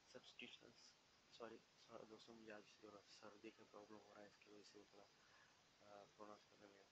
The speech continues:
प्रॉब्लम हो रहा है। अ, राइस pulses and rice fallow, राइस, अ, के साथ राइस, शुगर केन, वंदे राइस, ग्राउंडनट। और यहाँ के जो इंपॉर्टेंट क्रॉप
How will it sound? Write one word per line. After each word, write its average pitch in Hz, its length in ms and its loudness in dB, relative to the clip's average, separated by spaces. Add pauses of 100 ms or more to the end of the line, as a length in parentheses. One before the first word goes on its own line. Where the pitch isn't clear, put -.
(100)
प्रॉब्लम 101 240 6
हो - 120 -6
रहा 104 100 -4
है। - 40 -8 (1800)
अ, 113 180 -4 (1040)
राइस 107 300 10 (140)
pulses 113 420 4 (840)
and 107 260 2
rice 107 280 6 (120)
fallow, 104 260 6 (640)
राइस, 107 380 2
अ, 107 260 4
के - 160 -8
साथ - 280 -6
राइस, 107 420 6
शुगर 107 360 2
केन, 104 300 -4 (560)
वंदे 107 380 2
राइस, 104 320 4 (180)
ग्राउंडनट। 104 460 6 (760)
और 107 500 4
यहाँ 107 160 2
के 110 140 -4
जो 107 80 4
इंपॉर्टेंट 110 420 8
क्रॉप 110 240 4